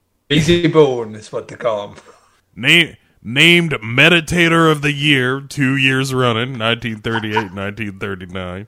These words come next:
Speaker 1: Received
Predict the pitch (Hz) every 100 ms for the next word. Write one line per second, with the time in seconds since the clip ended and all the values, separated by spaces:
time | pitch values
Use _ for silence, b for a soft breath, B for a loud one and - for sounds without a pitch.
0 | _ _ _ _ B B B 269 - -
1 | B B B 151 B B B B B B
2 | B B B - 120 - 185 156 147 -